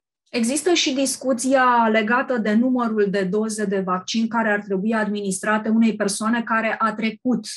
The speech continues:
prin covid nouăsprezece. Dacă este suficientă o singură doză, dacă sunt necesare două, dacă mai e necesar și boosterul,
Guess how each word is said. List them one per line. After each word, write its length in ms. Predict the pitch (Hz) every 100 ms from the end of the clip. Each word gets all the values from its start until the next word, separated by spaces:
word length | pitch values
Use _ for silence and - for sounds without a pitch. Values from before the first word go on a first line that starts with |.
| - _
prin 500 | 196 190 185 175 175
covid 400 | - 185 180 180
nouăsprezece. 1000 | 185 180 180 - - 175 170 165 160 - - - - _ -
Dacă 340 | 208 269 277
este 280 | 277 262 262
suficientă 840 | 247 247 233 214 240 247 240 226 233 214 208 196 185 180 _ -
o 180 | 190 180
singură 560 | - 277 311 285 269
doză, 960 | 233 254 254 240 220 233 233 220 202 202 _
dacă 440 | - 180 240 277 233
sunt 260 | 220 233
necesare 680 | 220 214 208 196 220 214 196
două, 500 | 175 214 311 269 226
dacă 320 | 196 233 240
mai 220 | 226 226 220
e 40 |
necesar 540 | 214 202 202 233 220
și 600 | 214 - 196 190 180 175 165
boosterul, 880 | 175 285 311 - 269 262 254 247